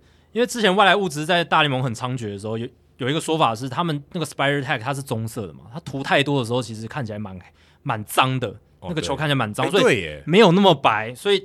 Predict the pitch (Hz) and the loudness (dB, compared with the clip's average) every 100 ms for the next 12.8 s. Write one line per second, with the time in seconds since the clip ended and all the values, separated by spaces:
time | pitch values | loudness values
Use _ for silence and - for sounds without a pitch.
0 | - _ - 269 240 202 214 226 180 170 | -4 _ 2 4 4 2 2 4 4 4
1 | 165 147 147 117 151 147 127 123 - 139 | 4 4 2 0 -2 -2 0 2 2 2
2 | 131 147 120 110 113 117 107 113 113 107 | 4 2 2 0 0 0 0 0 2 0
3 | 104 95 98 95 90 80 78 - 80 78 | 0 -2 -6 -6 -8 -10 -14 -16 -16 -14
4 | 76 76 - 147 151 180 147 143 107 98 | -16 -18 -12 -8 -6 -6 -4 -4 -4 -8
5 | 104 - _ _ 147 160 160 165 175 147 | -16 -20 _ _ -6 -6 -2 0 2 4
6 | 120 131 - 80 - 123 120 147 127 107 | 4 2 0 -4 -6 -8 -6 -6 -6 -10
7 | - 110 - - 214 185 _ _ 175 233 | -16 -20 -20 -8 -6 -6 _ _ -10 -6
8 | 208 214 127 113 113 85 98 80 82 - | 0 2 2 2 -2 -4 -8 -8 -12 -14
9 | _ - 73 - 139 156 208 180 139 - | _ -18 -16 -12 -4 0 2 0 -2 -8
10 | 131 147 110 85 - 170 151 165 139 _ | -6 -2 -2 -4 -8 -6 -2 -2 -4 _
11 | _ _ 208 240 226 139 _ _ - 180 | _ _ 0 4 4 2 _ _ -4 0
12 | 185 165 117 101 120 131 151 127 | 4 4 2 -4 -6 -4 -2 -4